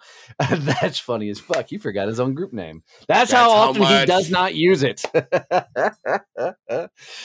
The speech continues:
Speaker 1: So, so, but when you think about your group, what are the terms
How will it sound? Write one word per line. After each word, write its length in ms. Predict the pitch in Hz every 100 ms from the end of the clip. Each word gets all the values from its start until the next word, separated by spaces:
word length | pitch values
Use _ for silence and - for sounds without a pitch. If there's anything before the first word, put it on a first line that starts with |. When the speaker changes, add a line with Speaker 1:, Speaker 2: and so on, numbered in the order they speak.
| -
Speaker 1:
So, 360 | 247 240 202 -
so, 220 | 170 220 214
but 220 | 220 196
when 100 | 214
you 80 | 208
think 220 | 254 240
about 240 | 208 190
your 120 | 175
group, 540 | 139 143 202 160 123 _ _ _ _
what 420 | 123 139 214 226 -
are 180 | 175 190
the 140 | 165
terms 1000 | 135 - - 190 170 131 117 113 123 -